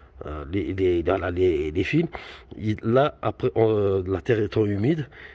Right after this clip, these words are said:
donc là, il y a une réaction qui se fait, donc ça amplifie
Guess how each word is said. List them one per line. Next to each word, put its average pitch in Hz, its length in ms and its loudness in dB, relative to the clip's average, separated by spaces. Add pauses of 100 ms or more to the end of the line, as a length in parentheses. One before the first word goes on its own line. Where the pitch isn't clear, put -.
(140)
donc 98 300 0
là, 127 100 4
il 127 60 2
y 120 40 4
a 120 40 6
une 104 80 2
réaction 120 480 0
qui - 140 -2
se 110 140 0
fait, 120 200 2
donc 107 160 -2
ça 117 80 -4
amplifie 123 640 -4